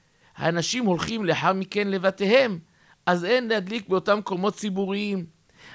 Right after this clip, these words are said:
אבל אם יש אדם שאין לו בית, אין לו בית, נסביר תכף איך יכול להיות.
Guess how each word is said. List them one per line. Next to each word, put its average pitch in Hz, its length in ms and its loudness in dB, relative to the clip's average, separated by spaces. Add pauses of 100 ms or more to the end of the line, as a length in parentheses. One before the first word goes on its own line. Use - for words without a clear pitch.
(140)
אבל 196 420 6 (460)
אם 170 120 4
יש 226 240 6
אדם 214 340 6
שאין 277 560 8
לו 285 200 10
בית, 156 580 8 (1000)
אין 254 140 10
לו 339 160 6
בית, 285 520 6 (1000)
נסביר 180 360 0
תכף 226 440 2
איך - 140 0
יכול 175 260 2
להיות. 127 400 0